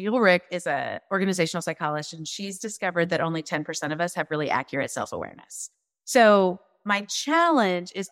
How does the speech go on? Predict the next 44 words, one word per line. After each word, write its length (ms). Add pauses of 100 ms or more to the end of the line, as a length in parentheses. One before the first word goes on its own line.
always 420
for 140
you 220
to 140
start 420
to 120
notice 720 (100)
who 160
you 300
are. 400 (300)
So 140
if 100
you've 180
got, 260
and 160 (140)
something 420
comes 320
up, 200
something 300
happens, 580
in 120
my 160
framework, 420
I 60
call 180
that 120
a 40
catalyst. 640
Something 380
goes 220
on. 120 (520)
You're 160
annoyed 320
with 100
the 80
person 320
in 80
front 180
of 80
you 140
on 140
the 100
road. 420 (280)
The, 600